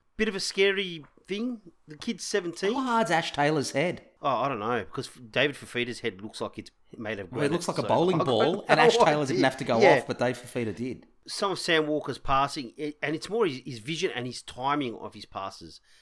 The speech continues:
Speaker 1: Just brilliant. Like, he just gives it at the right time with the right speed,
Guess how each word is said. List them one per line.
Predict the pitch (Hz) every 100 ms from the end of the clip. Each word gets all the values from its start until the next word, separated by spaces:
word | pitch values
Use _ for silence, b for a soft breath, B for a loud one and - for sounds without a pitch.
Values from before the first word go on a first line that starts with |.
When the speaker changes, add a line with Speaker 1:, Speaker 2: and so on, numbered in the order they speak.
| _
Speaker 1:
Just | - 170 - _
brilliant. | 123 135 131 113 - _ -
Like, | 139 -
he | 131
just | 185 - _ -
gives | 165 139
it | 147
at | 131
the | 127
right | 117 135 131
time | - 123 123
with | 113
the | 107
right | 117 135 123
speed, | - - 113 117 107